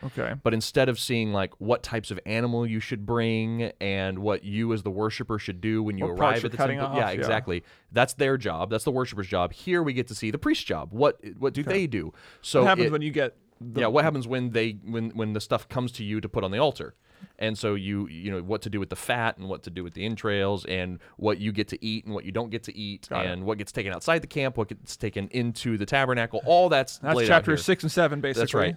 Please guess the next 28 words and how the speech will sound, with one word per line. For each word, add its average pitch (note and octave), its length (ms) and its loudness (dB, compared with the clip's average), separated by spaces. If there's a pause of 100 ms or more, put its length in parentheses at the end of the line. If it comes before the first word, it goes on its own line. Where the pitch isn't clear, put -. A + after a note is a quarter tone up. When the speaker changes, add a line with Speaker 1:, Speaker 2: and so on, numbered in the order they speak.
(100)
Speaker 2:
And B2+ 200 2
then C#3 440 2
we, A#2 300 0 (100)
we B2 200 0
move A#2+ 220 2
to A#2+ 120 -4
a G#2 40 0
narrative. B2 600 0
We're A#2+ 160 0
like, G2+ 240 2 (640)
w-, G#2+ 260 -2
it, G#2+ 140 -6
it A#2+ 140 2
almost D3 280 2
feels A2+ 160 -6
jarring. G#2 500 2
We've A2 120 0
been A2 120 -2
reading A2+ 340 -2
seven C3 520 -2
chapters G2+ 800 -4
of F#2+ 480 0 (240)
detailed A#2+ 680 -2
rituals, G2 720 -4
and A2 140 0
now A2+ 280 4
Speaker 1:
Right. G2 80 0
Speaker 2:
it's, - 240 -8